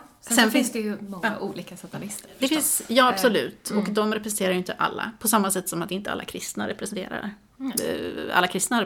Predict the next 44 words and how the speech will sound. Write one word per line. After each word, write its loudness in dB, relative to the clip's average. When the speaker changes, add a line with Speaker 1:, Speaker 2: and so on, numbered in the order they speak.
Speaker 2:
jag -
på -2
att 4
säga. 12
<laughs> 12
Speaker 1:
Mm. 6
Speaker 2:
Nej, 8
men 6
det 6
finns, 2
det -2
finns -2
ju -8
säkert -2
jättemycket -2
också -6
inom -4
satanisterna -2
som -2
har 0
blivit -4
sekteristiskt -2
och 0
så -6
vidare. -4
Speaker 1:
Mm. -2
Speaker 2:
Så 0
att, -4
eh, -4
så. 0
Men -2
det 4
är 2
två 6
röster 0
i -16
Speaker 1:
Mm. 0
Speaker 2:
alla 2
fall -4
från -10
några -6
svenska -2
sat-, -6
satanister. -8